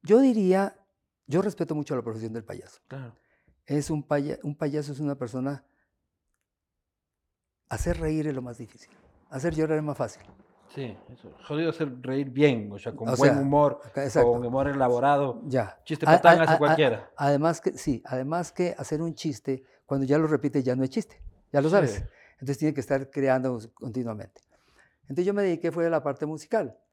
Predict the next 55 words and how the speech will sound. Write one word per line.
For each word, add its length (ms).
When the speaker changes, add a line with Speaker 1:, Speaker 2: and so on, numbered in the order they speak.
Speaker 1:
Entonces 200
dije, 140
"Si 260
voy 240
a 60
ser 200
payaso", 380
no 100
habían 180
nacido 200
mis 140
hijos, 300
"voy 200
a 60
ser 120
un 160
pers-, 300
un 120
payaso 320
que 120
mis 300
hijos 280
puedan 320
ver". 160
O 80
sea, 120
no 160
quiero 480
la 80
cachetada 800
y 100
la, 300
el 420
ca-, 180
el 140
cambio 300
de 40
lenguaje 840
y 160
alteraciones, 600
Speaker 2:
Ajá. 100
Speaker 1:
es-, 40
es-, 120
no. 240
Entonces 220
empecé 240
a 20
Speaker 2:
El, 40
Speaker 1:
hacer 100
Speaker 2:
el 60
Speaker 1:
eso. 100
Speaker 2:
payaso 360
de 100
circo, 460
Speaker 1:
El, 280